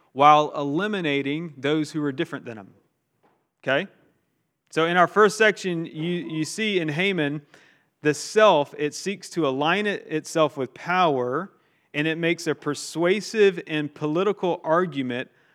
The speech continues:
against the other to destroy the Jews,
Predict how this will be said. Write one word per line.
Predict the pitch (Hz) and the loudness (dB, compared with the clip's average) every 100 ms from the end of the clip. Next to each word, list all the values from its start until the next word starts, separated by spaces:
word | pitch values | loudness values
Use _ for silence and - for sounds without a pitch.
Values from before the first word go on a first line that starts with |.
| _ | _
against | 143 139 113 180 190 - 170 | -6 -4 -4 -6 -6 -12 -8
the | 170 | -2
other | 160 135 113 | -2 -2 -6
to | 113 - 165 | -12 -12 -6
destroy | 151 131 - - 160 175 175 | -6 -6 -14 -8 -4 -2 -2
the | 160 | -2
Jews, | 131 156 120 101 - - - | -4 -4 -4 -8 -20 -20 -20